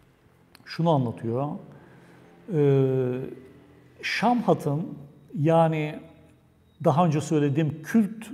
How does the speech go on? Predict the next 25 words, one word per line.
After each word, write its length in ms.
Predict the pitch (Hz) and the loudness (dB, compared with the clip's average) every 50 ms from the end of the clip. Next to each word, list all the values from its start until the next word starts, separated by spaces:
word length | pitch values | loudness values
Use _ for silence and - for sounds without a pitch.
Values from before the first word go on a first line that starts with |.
| - - | -16 -4
kadınının, 720 | - 160 139 135 143 135 127 127 147 160 175 247 285 - - | -2 0 0 2 0 0 0 0 -2 -2 -2 -4 -6 -10 -6
fahişe 480 | - - 156 156 160 156 - - 180 156 | 0 2 4 4 4 2 2 -2 -4 -2
kült 220 | - 175 160 - | -2 -4 -4 -2
kadınının, 840 | - - 151 120 127 127 120 120 123 139 165 180 233 269 233 226 - - | 0 0 0 0 0 -2 -4 -4 -2 -2 -4 -4 -6 -8 -10 -12 -14 -12
e, 240 | - - 185 165 151 | -10 -10 -8 -8 -6
bunun 280 | 143 156 156 156 151 147 | -4 -4 -2 -2 -2 -2
ne 60 | 147 | 0
anlama 320 | 147 147 147 147 143 143 | 0 0 0 0 0 0
geldiğini 300 | 135 139 139 131 135 135 | 2 2 2 0 0 -4
söyledim 440 | 131 - 143 135 131 131 127 131 127 | -6 -2 -2 -2 0 0 -2 -4 -4
ben 140 | 120 120 117 | -6 -6 -6
size. 400 | 113 - - 123 131 143 175 - | -8 -10 -10 -6 -4 -4 -4 -6
Şamhat 600 | - - - 147 135 120 110 127 123 - - - | -8 -4 -2 -2 -2 -2 -4 -6 -8 -8 -12 -10
yani. 460 | 131 117 117 113 117 120 139 165 190 196 - - - - - - - _ | -8 -8 -6 -6 -6 -6 -6 -6 -6 -8 -10 -14 -18 -20 -20 -20 -20 _
Harimtular 880 | - - 147 147 151 165 165 151 160 - 135 135 131 131 127 120 - | 0 2 4 4 6 4 2 2 2 0 2 2 4 2 2 0 -2
eski 240 | 147 139 - - 147 | -6 -8 -4 -2 0
Mezopotamya'da 720 | 139 127 120 127 - 123 - 135 127 127 127 123 127 - | 0 0 -2 -4 -6 -4 -4 -4 -4 -2 -2 -2 -2 -2
önemli. 520 | - 131 127 123 117 117 123 143 160 170 170 - - - - - - - - - - - - - - - - _ _ _ _ _ _ _ _ _ - | -2 -2 -4 -4 -4 -4 -2 -2 -2 -4 -6 -8 -14 -18 -20 -20 -20 -20 -20 -20 -20 -20 -20 -20 -20 -20 -20 _ _ _ _ _ _ _ _ _ -2
Ee, 300 | 233 170 170 156 165 170 | 2 2 4 4 4 2
Şamhat'ın, 800 | - - - - 190 214 226 233 196 190 175 185 - 160 165 185 | 0 -2 0 2 4 4 4 4 4 4 4 4 4 2 2 2
yani 460 | - 170 160 156 156 156 156 151 139 | 4 6 6 6 6 6 4 2 4
bir 120 | 143 175 - | 4 2 2
harimtu 560 | 147 117 143 151 165 190 214 208 - - 165 | 4 4 4 4 4 4 2 2 2 4 6
olan 380 | 151 143 139 143 139 135 139 165 | 6 6 6 4 4 2 0 -4
Şamhat'ın 800 | - - - 175 180 170 135 139 131 - 147 160 185 214 294 - | -6 -2 -2 -2 0 0 0 -2 -2 -2 -2 -4 -2 -4 -6 -10